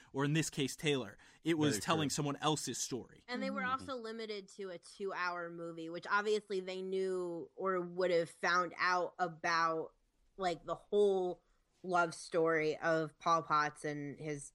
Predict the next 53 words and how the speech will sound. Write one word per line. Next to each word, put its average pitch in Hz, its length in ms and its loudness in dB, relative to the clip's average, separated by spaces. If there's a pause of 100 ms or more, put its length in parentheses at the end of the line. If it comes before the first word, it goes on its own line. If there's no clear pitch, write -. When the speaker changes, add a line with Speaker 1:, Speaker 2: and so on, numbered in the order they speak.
Speaker 3:
wife. 147 480 -2
But, 170 240 0 (240)
you 175 100 0
know, 160 140 -2
they 175 100 4
were 180 140 4
limited 185 480 4
to 175 160 2
that 156 240 0
two-hour 160 520 2
movie 170 400 4
where 160 220 0
they 156 100 0
were 160 140 2
writing 160 340 2
a 156 60 -4
song 156 320 2
basically 180 500 2
about 160 300 0
the 165 60 -2
relationship 170 600 -2
in 151 120 -6
two 160 180 0
hours. 151 460 2 (340)
Whereas, 175 540 2 (200)
you 190 120 2
know, 165 180 0
this 190 580 0
relationship 170 680 0
obviously 180 500 2
affected 165 460 -4
Taylor 165 380 0
enough 160 240 0
for 170 100 -4
her 170 120 2
to 165 100 0
write 170 240 2
about 156 280 0
it, 147 100 -6
whether 160 220 0
it 151 80 -2
lasted 165 380 0
for 160 100 -10
two - 180 -8
months, 160 300 -4
two - 120 -4
years, 151 300 -2
two - 160 -10
decades, 160 440 -2
it 143 80 -10
doesn't 147 240 -6
really 139 200 -6
matter. 143 380 0